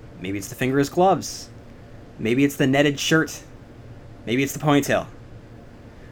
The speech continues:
Maybe it's the threat of shooting rats with a gun held in an ankle holster. Maybe it's the crazy Vietnam rant. Maybe it's the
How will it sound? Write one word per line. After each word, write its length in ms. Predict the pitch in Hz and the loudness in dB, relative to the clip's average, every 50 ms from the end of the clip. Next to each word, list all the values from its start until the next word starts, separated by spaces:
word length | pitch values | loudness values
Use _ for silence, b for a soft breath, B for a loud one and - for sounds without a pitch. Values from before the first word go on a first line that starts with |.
| B - | B 2
Maybe 180 | 139 151 180 220 | 6 6 6 6
it's 120 | 214 - | 4 4
the 100 | - 190 | 2 0
threat 260 | 180 - - 180 175 170 | 0 2 2 4 4 4
of 80 | 160 | 2
shooting 320 | - - - 175 170 160 143 | 2 2 4 4 4 4 4
rats 380 | 127 147 151 143 143 - - | 6 6 6 6 4 0 -2
with 80 | 143 131 | -2 -2
a 40 | 120 | -4
gun 500 | 113 113 123 127 131 131 131 123 117 117 B B B B B | 0 2 4 4 4 4 2 0 -2 -6 B B B B B
held 300 | - - 139 135 139 135 | 2 4 4 6 6 4
in 80 | 131 123 | 2 0
an 100 | 117 117 | 0 0
ankle 280 | - 127 143 147 151 123 | 0 2 2 2 2 2
holster. 400 | 123 117 107 - - 85 - - - - - - - - - - - - - - - - - - - - - - | 0 -2 -4 -4 -8 -10 -10 -12 -16 -20 -20 -20 -20 -20 -20 -20 -20 -20 -20 -20 -20 -20 -20 -20 -20 -20 -16 -10
Maybe 360 | 113 113 127 151 190 208 233 | -6 0 2 2 4 4 2
it's 120 | 226 - | 0 0
the 80 | - 190 | -2 -4
crazy 440 | - - - 185 185 185 165 180 160 | -4 0 4 4 4 4 4 2 2
Vietnam 500 | 151 165 160 165 147 147 143 135 131 120 | 4 2 2 2 2 0 0 0 0 0
rant. 460 | 117 120 143 151 - - - - - - - - - - - - - - - - - - - - - - - - | 0 0 0 0 -2 -6 -10 -14 -18 -18 -20 -20 -20 -20 -20 -20 -20 -20 -20 -20 -20 -20 -20 -18 -20 -20 -10 -2
Maybe 260 | 123 143 190 220 262 | 2 4 4 4 4
it's 120 | 254 - - | 0 -2 -2
the 220 | - 208 175 - | -2 -4 -4 -4